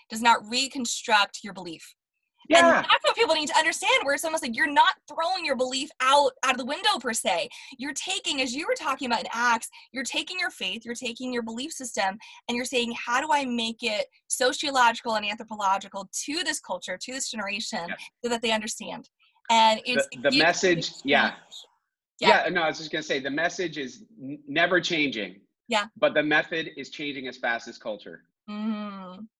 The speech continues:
Speaker 1: exactly. It, it's an exciting precipitous. I feel like it's, you know, yes, it's chaotic. Yes, it's, it's awful what's happening, but it gives us as ministers and pastors the chance to be innovative and be creative and ask questions. And that's
Speaker 2: Yeah.
Speaker 1: really gonna lead us to the next steps.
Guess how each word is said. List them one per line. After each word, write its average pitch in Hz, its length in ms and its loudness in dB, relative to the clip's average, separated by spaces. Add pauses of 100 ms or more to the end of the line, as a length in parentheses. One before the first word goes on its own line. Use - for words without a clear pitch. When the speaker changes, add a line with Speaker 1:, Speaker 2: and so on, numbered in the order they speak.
(160)
Speaker 1:
exactly. 220 540 -2
It, - 220 -2
it's 480 140 0
an 554 80 -2
exciting 453 380 2
precipitous. 359 640 0
I 269 80 2
feel 302 240 0
like 320 200 4
it's, - 320 -2 (460)
you 320 80 -4
know, 302 140 -2
yes, 349 240 4
it's 349 120 -8
chaotic. 277 520 2
Yes, 240 180 0
it's, 226 240 -6
it's 226 180 -4 (140)
awful 294 480 6
what's 196 160 -10
happening, 196 480 -6 (340)
but 254 140 4
it 214 140 0 (180)
gives 320 460 0
us 240 260 4
as 220 140 -6
ministers 214 340 -6
and 208 80 -12
pastors 202 480 -8
the 202 80 -14
chance 226 280 -4
to 233 60 -10
be 233 120 -4
innovative 202 380 -4 (100)
and 220 80 -6
be 214 80 -10
creative 196 440 -6
and 240 200 2
ask 233 320 -4
questions. - 720 -6 (340)
And 233 100 2
that's 233 220 4
Speaker 2:
Yeah. 226 60 -8
Speaker 1:
really 285 240 -2
gonna 254 160 -2
lead 226 140 -4
us 226 100 -6
to - 80 -20
the 214 80 -6
next 196 220 -10
steps. - 440 -6